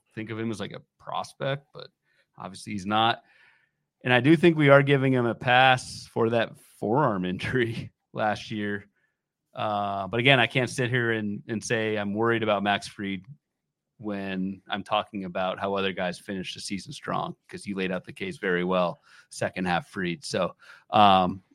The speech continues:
I get the Max Fried pick. However, I like, uh, I like Grayson Rodriguez, who we're gonna talk about next, and Logan Gilbert more than Max Fried. So I'm probably not grabbing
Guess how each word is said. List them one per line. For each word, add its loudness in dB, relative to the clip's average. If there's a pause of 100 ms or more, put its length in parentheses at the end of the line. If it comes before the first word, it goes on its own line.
(160)
I 10
get 6
the 2
Max 2
Fried -2
pick. 0 (460)
However, 4
I 4
like, -2
uh, 0 (380)
I -2
like -4 (160)
Grayson -2
Rodriguez, -2
who -4
we're -6
gonna -4
talk 2
about 0
next, -2
and 0
Logan -4
Gilbert -4
more -2
than -4
Max -6
Fried. -8
So -12
I'm -8
probably -8
not -8
grabbing -6